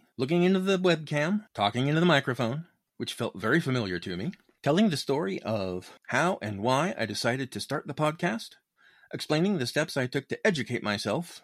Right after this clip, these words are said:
in the field of podcasting, up through the recording and editing of my first three episodes. One of my big hopes for this presentation was the possibility that I would be able to gauge audience reaction to the things I was saying.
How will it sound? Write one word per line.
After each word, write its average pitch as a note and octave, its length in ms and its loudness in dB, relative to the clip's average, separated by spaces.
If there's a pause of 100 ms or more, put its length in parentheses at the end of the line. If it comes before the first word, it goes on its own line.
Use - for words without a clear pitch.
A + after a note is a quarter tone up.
in B2 120 0
the A2 60 -4
field A2 260 0
of F#2+ 100 -6
podcasting, G#2+ 640 -2 (280)
up - 160 -6
through E3+ 220 0
the B2 100 0
recording G3+ 640 -2
and - 280 -8
editing G3 420 4 (100)
of G#2+ 140 -2
my F#2 120 -4
first E3 240 -2
three D#3+ 140 -2
episodes. - 580 -8 (920)
One F#3 120 4
of G#3+ 80 4
my C3+ 160 2
big D3 220 2
hopes F3 280 0
for B2 140 -4
this A#2+ 220 -4
presentation A2+ 840 -6
was A2+ 140 -4
the G#2 80 -6
possibility E3 600 2
that A#2 140 -4
I G#2+ 100 2
would A2+ 160 -2
be A2+ 140 0
able C3 180 -2
to - 80 -12
gauge D3 720 -2
audience C#3 380 -2
reaction C#3 600 0
to - 80 -8
the F#2 80 -4
things C3+ 260 -4
I A#2 80 0
was A2 160 -2
saying. A#2+ 360 -2